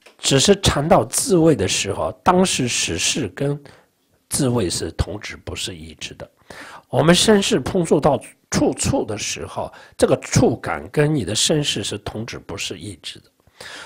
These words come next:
我们意识想到任何东西的时候，当下的你所显现出来的对境跟意识是同质，不是意-，呃，意志的。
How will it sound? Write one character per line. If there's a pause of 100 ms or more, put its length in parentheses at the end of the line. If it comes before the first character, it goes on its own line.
(140)
我
们
意
识
想
到
任
何
东
西
的
时
候， (400)
当
下
的
你
所
显
现
出
来
的
对
境
跟
意
识
是
同
质，
不
是
意-， (340)
呃， (140)
意
志
的。